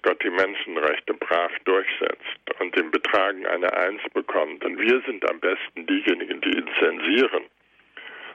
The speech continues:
Und wenn Gott im Betragen eine Drei bekommt, dann bleibt er sitzen. So ist zum Beispiel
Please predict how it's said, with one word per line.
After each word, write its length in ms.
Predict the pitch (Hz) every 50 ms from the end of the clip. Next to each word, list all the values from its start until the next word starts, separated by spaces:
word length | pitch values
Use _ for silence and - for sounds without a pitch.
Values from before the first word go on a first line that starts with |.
| - _
Und 120 | 101 92
wenn 200 | 95 98 101 101
Gott 200 | 107 101 101 -
im 100 | 123 98 90
Betragen 420 | 95 - - 107 98 98 101 98
eine 160 | 87 82 82
Drei 340 | - - 82 87 98 117 123
bekommt, 440 | 117 110 95 - - 87 76 80 - -
dann 240 | 95 82 87 85 -
bleibt 340 | - 87 85 82 - - -
er 100 | 82 78
sitzen. 440 | - 104 104 - - - - - - _ _ _ _ _ _ _ _ _ _ _ _ _ _ _ _ _ _ _ _ _ _ _ _ _ _ _ _ _ _ _ _ _ -
So 80 | 113
ist 180 | 101 95 - -
zum 120 | - 101 90
Beispiel 580 | 87 85 80 80 - - 101 107 127 143 -